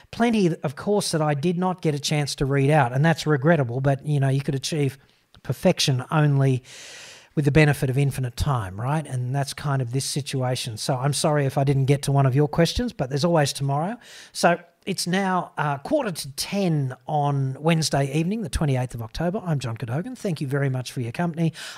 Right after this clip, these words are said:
I'll be back on air live and we'll be doing Ask Me Anything for a minimum of one hour tomorrow night at eight thirty P M Sydney time, which of course is also eight thirty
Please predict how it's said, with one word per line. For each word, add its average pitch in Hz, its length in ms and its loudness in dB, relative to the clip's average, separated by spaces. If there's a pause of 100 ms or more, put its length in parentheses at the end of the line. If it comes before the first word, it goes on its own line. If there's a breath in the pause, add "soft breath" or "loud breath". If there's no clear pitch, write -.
I'll 196 120 2
be 247 120 2
back 160 320 4
on 175 180 4
air 151 160 6
live 131 400 2
and 139 100 0
we'll 135 120 0
be 135 100 -2
doing 139 440 2
Ask 196 340 0
Me 190 340 0
Anything 226 560 0
for 180 180 0
a 156 40 2
minimum 156 460 2 (340 loud breath)
of 131 140 0
one 175 200 4
hour 147 240 2
tomorrow 151 380 0
night 139 300 0
at 139 180 -10
eight 185 180 2
thirty 156 380 2
P 151 260 2
M 127 140 0
Sydney 226 300 0
time, 202 340 -2
which 151 180 -4
of 123 120 -10
course 151 380 -2
is 131 420 -4 (500 loud breath)
also 165 400 -2
eight 151 180 2
thirty 143 540 2